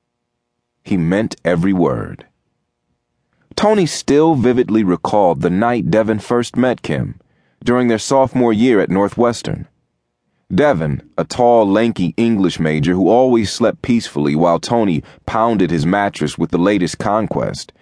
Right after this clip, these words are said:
agonized for weeks about the short, shapely honey who'd caught his eye at the library. Bookish, despite an occasional crazy streak,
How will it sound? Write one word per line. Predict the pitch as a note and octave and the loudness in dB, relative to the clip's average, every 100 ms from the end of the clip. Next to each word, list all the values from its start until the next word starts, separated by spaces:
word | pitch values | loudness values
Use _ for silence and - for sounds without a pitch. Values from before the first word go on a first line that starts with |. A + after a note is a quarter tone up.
| _ _ _ _ | _ _ _ _
agonized | C#3 D3 D3+ C3 A#2 A2+ A2+ - | 0 0 2 2 2 0 -2 -4
for | G2+ | -2
weeks | E2+ G2 G2 D2 - | 0 2 0 0 -2
about | C#2+ E2 - | -2 -2 -4
the | D2+ | -6
short, | - A2 A#2+ - | -2 0 0 -2
shapely | - A2 A2 A2+ A2+ | -2 0 0 0 0
honey | G#2+ F#2+ C2 A1+ - - - | 0 -2 -4 -8 -12 -12 -4
who'd | E2 | -4
caught | - G#2 A2 | 0 0 0
his | A2+ | 0
eye | F#2 F2+ F2 | 2 2 0
at | F2 | -2
the | |
library. | F2 D#2 C#2 B1 B1 G1+ G1+ - _ _ _ _ _ _ _ - | 0 0 -2 -4 -6 -8 -12 -20 _ _ _ _ _ _ _ 0
Bookish, | D3+ - D3+ - - | 0 0 -4 -6 -6
despite | F2 - G#2 G2 | -6 -2 0 0
an | F#2+ | 0
occasional | F#2+ B2+ B2 F2+ D#2+ D2 | 0 0 0 0 -2 -2
crazy | D3 B2 E2+ C2 | 0 0 -2 -4
streak, | - C#2 C2 - | -6 -6 -6 -8